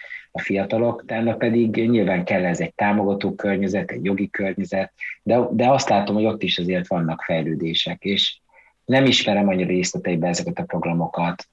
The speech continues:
meg más országok állami programét, hogy mit tudom, összehasonlítsam Izraellel, vagy ilyesmi, mert, mert azt tudom, hogy például Izrael is ugye egy,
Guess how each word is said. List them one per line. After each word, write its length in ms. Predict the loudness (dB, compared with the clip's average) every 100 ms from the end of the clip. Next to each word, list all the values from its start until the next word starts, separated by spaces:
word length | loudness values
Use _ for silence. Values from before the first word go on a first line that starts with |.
| _
meg 200 | -4 0
más 280 | 0 0 0
országok 560 | -2 0 -2 -2 -4 -2
állami 280 | -2 -2
programét, 560 | -2 -4 -2 -2 -2 -4
hogy 180 | -2 -2
mit 140 | -4 -6
tudom, 160 | -4
összehasonlítsam 680 | -2 -2 -2 -2 -4 -4 -2
Izraellel, 560 | -4 -4 -4 -2 -4 -4
vagy 200 | -4 -2
ilyesmi, 360 | -2 -4 -4
mert, 360 | -2 -4 -6 -10
mert 160 | -8 -8
azt 80 |
tudom, 180 | -6 -8
hogy 100 | -8
például 240 | -8 -4 -4
Izrael 260 | -4 -4
is 180 | -4 -6
ugye 220 | -4 -6
egy, 140 | -6